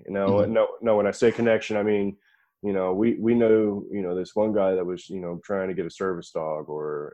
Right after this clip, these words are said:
Speaker 1: another guy, you know, looking to find an alternative therapy or,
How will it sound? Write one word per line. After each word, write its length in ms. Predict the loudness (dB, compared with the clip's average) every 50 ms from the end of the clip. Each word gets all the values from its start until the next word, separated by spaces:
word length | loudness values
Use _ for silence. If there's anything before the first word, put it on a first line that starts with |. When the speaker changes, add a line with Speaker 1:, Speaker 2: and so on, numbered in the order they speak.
| -10 -8
Speaker 1:
another 260 | -4 -2 -2 0 0
guy, 320 | 0 0 -2 -2 -2 -2 -4
you 120 | -4 -6
know, 220 | -8 -8 -10 -10 -10 -10
looking 520 | -12 -10 -10 -10 -10 -10 -10 -10 -12 -14 -16 _ _ _ _
to 80 | -12 -4
find 280 | -2 -2 -2 -2 -4
an 280 | -6 -10 -12 -12 -10 -8
alternative 520 | -8 -8 -6 -6 -4 -4 -4 -4 -6 -8 _ -4
therapy 380 | -2 -2 -2 -4 -6 -10 -12 -12
or, 200 | -12 -14 -16